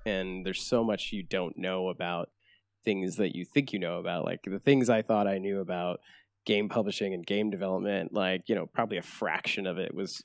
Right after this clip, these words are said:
accurate. Like, you know, there's so much you learn about you know, how these things happen and, and, you know, what it takes to make them happen, that I think, you know, you learn a lot. And I think depending on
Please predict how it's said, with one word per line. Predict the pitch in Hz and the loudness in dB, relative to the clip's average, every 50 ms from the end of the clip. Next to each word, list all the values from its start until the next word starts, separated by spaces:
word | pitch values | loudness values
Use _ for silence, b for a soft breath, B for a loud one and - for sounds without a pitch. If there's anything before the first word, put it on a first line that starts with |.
| - | -6
accurate. | - 82 - - - - - - - - - - | -6 -6 -6 -6 -6 -6 -6 -4 -4 -4 -4 0
Like, | - 107 92 - 98 101 | 2 2 2 2 0 0
you | 113 107 | 0 0
know, | 95 90 | 0 2
there's | 95 95 95 98 95 - | 0 0 -2 -2 -2 -4
so | - - 120 107 104 | 0 0 2 2 2
much | 101 98 95 90 - - | 0 0 -2 -2 -2 -2
you | - 95 92 | -4 -2 -2
learn | 95 95 95 95 95 95 92 | -2 -2 0 0 -2 -2 -2
about | 90 87 90 87 87 87 90 90 - _ b b b b b b b - 113 | -2 -2 -2 -2 -2 -2 -2 -2 -4 _ b b b b b b b -6 -6
you | 92 | -4
know, | - - | -4 -2
how | 95 95 92 | -2 -2 -2
these | 98 95 92 92 | -2 -2 -4 -4
things | - 101 95 92 - | -4 -6 -6 -6 -4
happen | - 98 92 92 - 95 92 92 90 90 | -4 -4 -4 -2 -4 -4 -4 -4 -4 -4
and, | 90 90 90 87 - - - | -4 -6 -6 -8 -10 -8 -6
and, | 95 90 90 90 90 87 - - - - | -6 -6 -6 -6 -8 -10 -12 -14 -12 -8
you | 98 90 | -6 -6
know, | 87 | -6
what | 90 92 98 82 | -2 0 0 -2
it | - - | -2 -4
takes | - - 117 117 - - - | 0 2 2 2 2 -2 -4
to | - | -2
make | 95 85 85 85 - | -2 -2 -2 -2 -4
them | 87 85 | -6 -4
happen, | 90 85 85 82 - 87 85 87 87 90 | -4 -4 -4 -4 -4 -6 -6 -6 -6 -4
that | 90 90 87 85 - - b b b b b b b - | -4 -4 -4 -4 -6 -10 b b b b b b b -6
I | - 90 | -6 -6
think, | - - 90 90 82 - - _ _ _ _ _ _ _ _ - | -4 -4 -6 -6 -6 -8 -14 _ _ _ _ _ _ _ _ -6
you | - 107 | -4 -2
know, | 180 131 127 170 170 - - _ _ _ _ _ _ _ _ _ _ _ - | 0 0 -2 -2 -4 -8 -14 _ _ _ _ _ _ _ _ _ _ _ -8
you | - - 202 98 | -6 -4 -2 0
learn | 101 107 107 107 98 | 2 2 2 4 2
a | 95 | 2
lot. | 87 87 92 98 95 85 82 80 80 - _ - | 2 2 2 2 2 2 0 0 -2 -6 _ -2
And | 117 101 95 | -2 0 0
I | 95 | 0
think | - - 98 98 92 87 - - - - - _ _ _ _ _ _ _ _ _ _ _ _ _ _ _ _ _ _ _ _ _ - _ _ _ _ - - | 0 0 0 0 0 -2 -4 -10 -16 -16 -20 _ _ _ _ _ _ _ _ _ _ _ _ _ _ _ _ _ _ _ _ _ -20 _ _ _ _ -18 -8
depending | - - - - - 120 117 117 113 110 | -8 -6 -4 2 6 6 8 8 8 6
on | 107 101 98 92 95 95 95 95 95 95 90 | 6 6 6 4 4 2 2 0 0 -2 -6